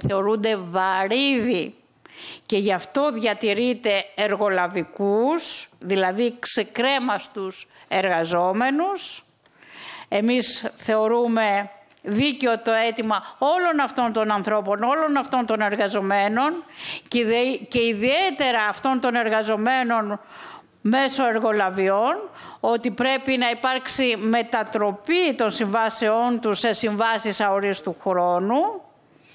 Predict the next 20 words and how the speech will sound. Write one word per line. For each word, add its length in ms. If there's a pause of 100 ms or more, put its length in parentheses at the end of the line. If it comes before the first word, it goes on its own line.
(600)
ε, 1200 (320)
και, 500 (160)
ε, 720
μάλιστα 560 (340)
τον 500
απευθείας 720
μέσω 420
της 220
δέπα 640
και 140
των 200
εργαζομένων 920
ή 60
μέσω 320
της 180
δέδα 380
για 220
όσους 260
μεταφέρθηκαν 960 (300)
εκεί 600